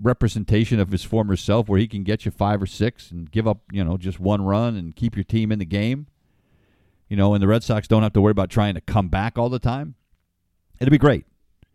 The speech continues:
You know, but don't expect him to come back firing ninety-eight and pitching seven innings. It's not likely to happen. If you get five out of him, but, you know, he's only given up one run in that time,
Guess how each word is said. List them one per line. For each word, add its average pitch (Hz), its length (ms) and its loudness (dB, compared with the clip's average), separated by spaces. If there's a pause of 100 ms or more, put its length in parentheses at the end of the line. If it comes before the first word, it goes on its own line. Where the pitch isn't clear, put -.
(500)
You 87 80 -10
know, 87 120 -4
but 98 160 -4
don't 143 180 2
expect 170 360 -4
him 170 80 -4
to 160 60 -2
come 147 200 -2
back 143 220 -4
firing 135 440 -2
ninety-eight 120 460 -4
and 92 240 -12
pitching 135 300 0
seven 120 280 0
innings. 85 280 -4
It's 87 160 -12
not 113 160 -4
likely 113 280 -4
to 101 80 -4
happen. 101 340 -8
If 80 120 -12
you 101 60 -6
get 120 180 0
five 151 400 0
out 90 160 -2
of 80 100 -6
him, 95 200 -4 (1300)
but, 107 200 2 (180)
you 104 100 -2
know, 92 140 -2
he's 98 140 2
only 123 180 0
given 120 240 0
up 104 100 0
one 113 240 2
run 120 160 2
in 113 120 -2
that 104 180 -2
time, 104 420 -2